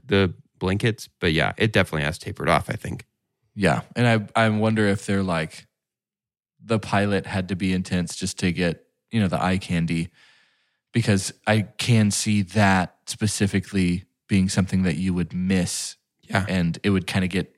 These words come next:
Speaker 2: messy when she starts showing up with other heroes.
Speaker 1: Yes.
Speaker 2: It's like, do they get to still have that? Do they interact with that? I don't know. But
Speaker 1: Right. Yeah, that's interesting
Speaker 2: Um,
Speaker 1: because that,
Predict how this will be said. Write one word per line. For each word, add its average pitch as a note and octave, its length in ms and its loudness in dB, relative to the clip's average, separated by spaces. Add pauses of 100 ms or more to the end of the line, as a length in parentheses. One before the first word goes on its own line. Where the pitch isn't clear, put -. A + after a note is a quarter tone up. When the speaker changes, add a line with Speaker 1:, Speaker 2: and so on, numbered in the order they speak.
Speaker 2:
messy F#2 640 -2 (120)
when G2 180 2
she F#2+ 240 0
starts E2+ 560 -2 (320)
showing D#2+ 280 2
up D#2+ 140 -2
with E2 100 -2
other D2+ 160 0
heroes. - 420 -4 (580)
Speaker 1:
Yes. G#2 440 -2 (140)
Speaker 2:
It's G2 120 -4
like, F2+ 140 2
do G2+ 120 4
they F2+ 120 2
get E2+ 160 -2
to F#2 60 -2
still F2+ 220 0
have E2 200 0
that? D2 180 -2
Do D#2+ 120 -2
they D2+ 260 -2 (500)
interact F2 380 0
with - 100 -10
that? C2 180 -4
I D2+ 40 -6
don't D2 120 -4
know. A#2 140 -8 (120)
But E2+ 240 0 (120)
Speaker 1:
Right. F#2 260 0 (340)
Yeah, C#3 160 2
that's D3+ 200 2
interesting G#2+ 400 2
Speaker 2:
Um, F#2 60 0
Speaker 1:
because G#2 280 2
that, A#2+ 180 2